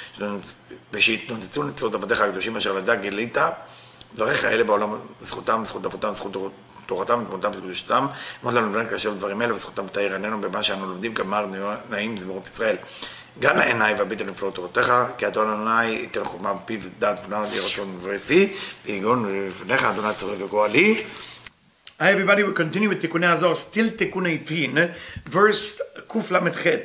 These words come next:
which is in English, hundred and thirty-eight. שדרה זו, שדרה הוא דומה ללולב. The spine of a human being is look like a lulav,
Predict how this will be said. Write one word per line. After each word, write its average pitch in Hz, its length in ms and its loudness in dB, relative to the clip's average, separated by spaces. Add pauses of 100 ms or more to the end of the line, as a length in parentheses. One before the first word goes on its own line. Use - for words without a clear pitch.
(120)
which 120 200 -8
is 139 180 -2
in 135 140 -6 (120)
English, 180 420 0 (380)
hundred 202 420 4
and 147 220 -2
thirty-eight. 139 540 0 (720)
שדרה 220 480 6
זו, 151 360 0 (400)
שדרה 175 520 4
הוא 151 180 -2
דומה 147 200 2
ללולב. 202 440 4 (640)
The 139 100 -6
spine 120 720 0 (640)
of - 100 -10
a 156 40 0
human 156 240 -2
being 170 160 2
is 139 120 -4
look 156 160 -2
like 135 180 -2
a 127 60 -4
lulav, 127 420 -2